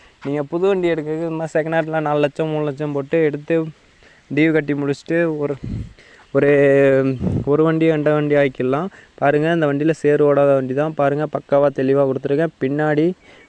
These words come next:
பாருங்க, எந்த டேமேஜும் இல்ல, எந்த ஸ்க்ராட்சுமே இல்ல. பாருங்க, ஒன்றரை லட்ச ரூபாய்க்கு ஒர்த்தான வண்டி. வண்டி டயர் கண்டிஷன் அரை கண்டிஷன், ஒரிஜினல் டயர் தான், கம்பெனி டயர் தான், ரீ பட்டன் போட்டுக்கலாம். இந்த வண்டியில எந்த பிரச்சனையுமே கிடையாது.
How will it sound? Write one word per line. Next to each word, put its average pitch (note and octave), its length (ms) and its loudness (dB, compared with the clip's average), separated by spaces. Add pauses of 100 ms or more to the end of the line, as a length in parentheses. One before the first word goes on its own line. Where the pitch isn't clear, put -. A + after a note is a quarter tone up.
(120)
பாருங்க, C#3 300 2 (880)
எந்த D3 220 2
டேமேஜும் D#3+ 420 2
இல்ல, D3 120 2 (180)
எந்த C#3+ 200 0
ஸ்க்ராட்சுமே D3 540 0
இல்ல. C#3+ 120 4 (160)
பாருங்க, C3 280 0 (600)
ஒன்றரை D#3 260 2
லட்ச D3 200 -2
ரூபாய்க்கு E3 260 4
ஒர்த்தான D#3 440 0
வண்டி. C#3+ 260 2 (540)
வண்டி D3+ 220 2 (160)
டயர் D3 240 2
கண்டிஷன் D3+ 400 -2 (480)
அரை C3 180 2
கண்டிஷன், D3 440 0 (440)
ஒரிஜினல் D3+ 360 0 (120)
டயர் C#3+ 280 2
தான், F#3+ 140 0 (100)
கம்பெனி D3 360 -2
டயர் C#3+ 180 -4
தான், F#3 100 -4 (140)
ரீ D3 100 0 (300)
பட்டன் C#3+ 300 -4
போட்டுக்கலாம். C#3+ 420 -2 (400)
இந்த C3 140 -2
வண்டியில E3 320 0
எந்த D#3 160 -2
பிரச்சனையுமே D#3 360 -6
கிடையாது. D3 380 -2